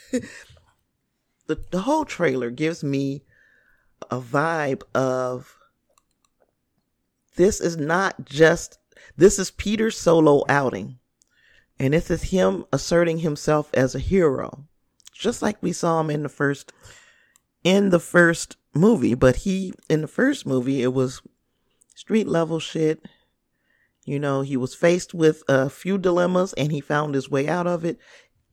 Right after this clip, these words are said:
In this trailer, it appears that Peter Parker is reticent, and he has a little reticence because he's just lost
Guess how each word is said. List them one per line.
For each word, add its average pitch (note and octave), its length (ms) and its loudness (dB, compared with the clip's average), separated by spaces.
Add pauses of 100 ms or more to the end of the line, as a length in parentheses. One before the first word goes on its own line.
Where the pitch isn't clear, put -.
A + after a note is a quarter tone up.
(160)
In D3+ 160 0
this A#3+ 180 6
trailer, C#3+ 560 -2 (800)
it F#3+ 120 2
appears D3+ 760 -4 (720)
that D3 440 -2 (460)
Peter A3 280 0
Parker D#3 540 -4
is C3+ 220 -6
reticent, C#3+ 580 -6 (460)
and C#3+ 180 -2
he F3+ 240 -4
has G3+ 380 -2
a F#3 40 -4
little F3 320 2
reticence D3 680 -2
because D3 500 -4
he's F#3 260 -6
just F#3+ 240 -4
lost F3+ 520 -6